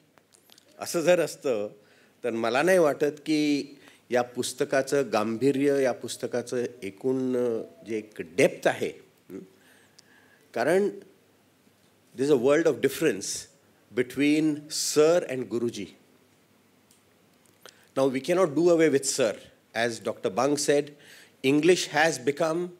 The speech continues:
an Indian language. Let's accept it. The question is,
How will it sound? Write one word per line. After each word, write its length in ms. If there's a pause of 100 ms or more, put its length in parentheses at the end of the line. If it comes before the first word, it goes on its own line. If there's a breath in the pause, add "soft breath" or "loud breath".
(280 soft breath)
an 100
Indian 360
language. 380
Let's 220
accept 380
it. 240 (2500 soft breath)
The 80
question 520
is, 440